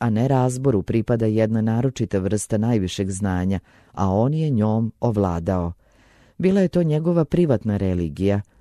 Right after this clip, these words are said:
ona koja je u stanju da shvati više otkrovenja. Uveren da bi morala biti dostupna svima, on je čak hiljadu devetsto dvadeset devete u pismu svom nekadašnjem kolegi sa studija, predsjedniku Tomašu Masariku,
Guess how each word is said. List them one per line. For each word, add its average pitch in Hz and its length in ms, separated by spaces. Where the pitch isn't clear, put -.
ona 127 320
koja 117 320
je 104 140
u 110 100
stanju 127 440
da 107 100
shvati 127 480
više 123 340
otkrovenja. 90 720
Uveren 135 460
da 123 100
bi 120 140
morala 127 440
biti 123 280
dostupna 113 580
svima, 110 500
on 180 160
je 185 80
čak - 260
hiljadu 170 340
devetsto 135 440
dvadeset 107 480
devete 117 440
u 98 100
pismu 120 460
svom 127 340
nekadašnjem 113 680
kolegi 110 440
sa 95 160
studija, 123 560
predsjedniku 127 680
Tomašu 117 580
Masariku, 123 680